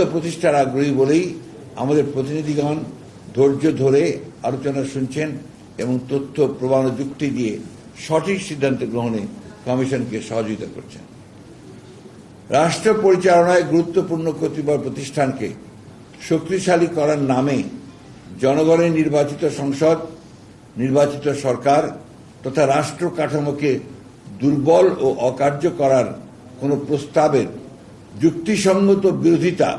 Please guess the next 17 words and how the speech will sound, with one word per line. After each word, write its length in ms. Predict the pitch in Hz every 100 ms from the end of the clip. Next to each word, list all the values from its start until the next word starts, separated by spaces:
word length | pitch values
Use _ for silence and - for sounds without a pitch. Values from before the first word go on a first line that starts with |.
| - - - - - - - -
সংস্কারের 560 | 151 160 160 175 165 156
মূল 260 | 147 180 175 -
উদ্দেশ্যের 520 | 156 131 165 - 180 -
সাথে 260 | 156 - 139 113 - - - -
সঙ্গতিপূর্ণ 760 | 151 156 156 160 160 143 151 151 139
বলেই 320 | 139 156 151
আমরা 200 | 117 110 104
মনে 140 | 101 -
করি। 180 | - - - - - - - - - - - - - - -
জনগণের 560 | 151 170 165 175 185 180
দ্বারা 220 | 170 160 147
নির্বাচিত, 420 | 139 143 135 - 139 139 - - - -
জনগণের 480 | 127 131 135 151 151 147
কাছে 200 | 135 135
দায়বদ্ধ 640 | 101 113 131 139 143 113 143 143 - - - - -
এবং 160 | 123 139 139
জনগণকে 520 | 143 143 143 165 160